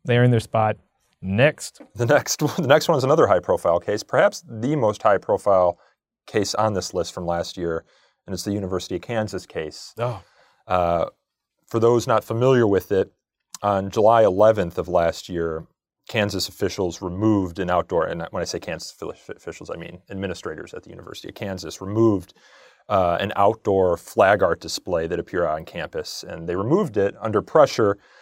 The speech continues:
Speaker 2: from, uh, Gover-, uh, Governor Jeff Colyer and other politicians, including, I believe, the Secretary of State, who demanded that it, quote, be taken down immediately,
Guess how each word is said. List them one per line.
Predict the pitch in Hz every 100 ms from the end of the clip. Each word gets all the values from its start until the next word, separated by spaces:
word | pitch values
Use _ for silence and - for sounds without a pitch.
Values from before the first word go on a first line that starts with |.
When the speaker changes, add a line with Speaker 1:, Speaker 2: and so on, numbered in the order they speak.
| _ _ _
Speaker 2:
from, | - 110 98
uh, | 95 87 80 -
Gover-, | 110 107 101 -
uh, | 98
Governor | 92 110 101 90
Jeff | 104 98
Colyer | - 104 101 80 80 - _ _ _
and | - 95
other | 120 120
politicians, | - 87 90 92 90 85
including, | 87 92 87
I | 82
believe, | 82 82
the |
Secretary | 80 82 - - 85 80
of | -
State, | 113 101
who | 98
demanded | 95 104 113 101
that | 98
it, | 95
quote, | - 104 101 - _ _ _ _ _ _ _
be | 104
taken | - 175 180 170
down | 131 120 123
immediately, | 98 101 98 92 - 90 82